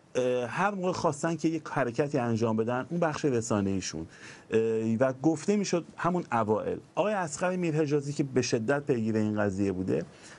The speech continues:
متنی رو تهیه می‌کنه، می‌بره خدمت مقام معظم رهبر. میگه: «آقا جان، مثلاً ما می‌خوایم این کارو بکنیم، شما بیا صحبت کن.» آقای خامنه‌ای بلند می‌شه، میاد تو مصلی تهران، مثال می‌زنم بهتون، میاد تو مصلی تهران، تو بر-، برنامه دیدار با بسیجیان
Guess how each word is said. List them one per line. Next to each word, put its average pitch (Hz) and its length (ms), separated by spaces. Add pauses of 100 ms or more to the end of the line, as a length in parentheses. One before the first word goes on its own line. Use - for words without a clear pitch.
(120)
متنی 165 360
رو 135 100
تهیه 117 380
می‌کنه، 180 500 (340)
می‌بره 147 260
خدمت 120 360
مقام 101 360
معظم 78 300
رهبر. 73 200 (260)
میگه: 139 140
«آقا 165 220
جان، 160 160
مثلاً 127 300
ما 139 100
می‌خوایم 123 240
این 120 100
کارو 95 240
بکنیم، 85 280
شما 120 240
بیا 113 140
صحبت 87 440
کن.» - 140 (260)
آقای 151 180
خامنه‌ای 127 420
بلند 117 240
می‌شه، 117 180
میاد 110 180
تو - 100
مصلی 98 460
تهران، 98 440 (260)
مثال 92 360
می‌زنم 73 320
بهتون، - 280 (320)
میاد 151 180
تو - 100
مصلی 113 480
تهران، 123 320
تو - 120
بر-، 104 200
برنامه 101 520
دیدار 95 420
با 87 220 (460)
بسیجیان 110 760